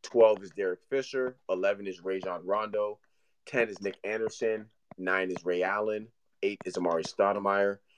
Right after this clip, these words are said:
Seven is Kevin Garnett. Six is Paul Pierce. Five is Steve Nash.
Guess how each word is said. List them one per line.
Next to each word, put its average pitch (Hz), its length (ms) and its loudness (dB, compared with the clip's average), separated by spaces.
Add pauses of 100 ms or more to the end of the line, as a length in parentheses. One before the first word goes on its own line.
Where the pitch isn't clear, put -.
(240)
Seven 104 320 4
is 95 120 -8
Kevin 92 260 0
Garnett. 87 500 -4
Six - 400 -6
is 92 80 -8
Paul 90 280 2
Pierce. 131 500 0 (180)
Five 87 240 0
is 87 100 -12
Steve 87 280 -14
Nash. 101 560 0